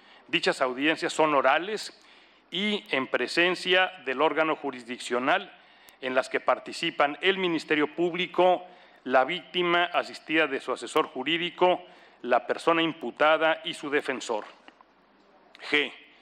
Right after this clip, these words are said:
Inclusión de la perspectiva de género durante la privación de la libertad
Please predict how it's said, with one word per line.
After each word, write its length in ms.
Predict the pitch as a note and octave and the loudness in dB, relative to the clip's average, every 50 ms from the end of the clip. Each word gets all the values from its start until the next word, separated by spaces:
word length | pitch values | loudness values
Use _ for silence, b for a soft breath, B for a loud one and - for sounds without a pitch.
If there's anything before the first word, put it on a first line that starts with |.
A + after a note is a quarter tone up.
| B B B B B B B - | B B B B B B B -2
Inclusión 600 | D#3+ E3 D#3 D#3+ E3 E3 D#3+ - - F3 F#3+ F3+ | 0 0 0 0 2 0 2 2 4 2 2 4
de 80 | F#3 | 4
la 140 | F3 D#3 - | 2 2 0
perspectiva 540 | C3+ A#2+ - - B2+ - - - E3 D#3+ D3 | -2 -8 -8 -8 -10 -8 -2 0 2 2 2
de 120 | C3 A#2 | 0 -2
género 480 | - - - D#3+ E3+ F3+ F#3 E3+ E3+ C#3+ | -8 -4 0 0 2 2 2 2 2 0
durante 400 | C3+ C3 C3 A#2+ A2+ - C3+ C3 | 0 0 -2 -2 -2 -2 -2 0
la 400 | B2+ C3 C#3 C#3 C#3 - - - | 2 4 2 2 2 -2 -8 -8
privación 460 | - C3 A#2+ B2+ A#2+ - D3+ E3 E3 | -6 -2 -2 -2 -2 0 0 0 2
de 80 | D#3 C#3+ | 2 0
la 80 | B2+ | 0
libertad 540 | A#2 A2+ G#2 A2+ A2 - - E3 F3 F#3+ | -2 -4 -4 -4 -4 -2 2 2 2 2